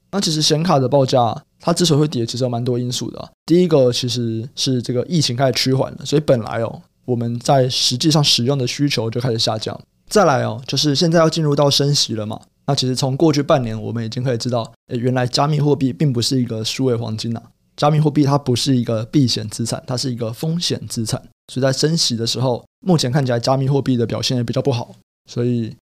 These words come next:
用显卡来挖矿，这个需求也相对来说比较弱了。所以不管是我们拿显卡来做电竞用途，或者是我们做一般的文书工作用途，跟我们拿来挖矿的用途，诶，它的需求都下降了。那目前看起来就是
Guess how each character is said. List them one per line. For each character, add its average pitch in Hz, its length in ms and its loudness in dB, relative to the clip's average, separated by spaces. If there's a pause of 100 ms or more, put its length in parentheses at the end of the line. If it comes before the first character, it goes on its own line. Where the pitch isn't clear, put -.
(120)
用 135 280 2
显 135 240 -2
卡 151 140 2
来 120 140 2
挖 143 180 2
矿， 120 320 0
这 139 80 -6
个 117 160 -2
需 - 220 0
求 113 200 -2
也 - 240 -8
相 143 200 0
对 180 100 4
来 131 100 2
说 123 140 0
比 117 80 -4
较 117 80 0
弱 120 220 0
了。 - 100 -14 (240)
所 208 160 2
以 147 180 0 (180)
不 202 100 2
管 143 160 4
是 151 180 2
我 135 140 4
们 131 120 2
拿 139 140 4
显 143 220 2
卡 165 160 4
来 117 180 2
做 147 240 2
电 143 240 2
竞 147 160 -2
用 135 180 0
途， 110 280 -10 (180)
或 127 100 -2
者 117 80 -2
是 123 160 0
我 120 100 2
们 113 200 -6
做 123 160 -2
一 139 60 4
般 135 200 0
的 113 380 -4
文 123 220 -2
书 139 260 0
工 156 240 -2
作 139 160 2
用 123 160 0
途， - 260 -10 (160)
跟 202 140 4
我 202 80 6
们 131 160 0
拿 120 80 -2
来 117 220 -2
挖 147 240 2
矿 151 240 0
的 117 60 -2
用 123 200 0
途， - 260 -12 (260)
诶， 123 100 -4
它 120 120 -2
的 139 100 2
需 135 160 -2
求 127 140 0
都 117 280 -2
下 131 160 0
降 117 160 -4
了。 - 60 -18 (240)
那 131 80 -4
目 156 140 2
前 135 100 2
看 139 160 2
起 117 120 -2
来 113 80 -2
就 120 100 -2
是 110 260 -4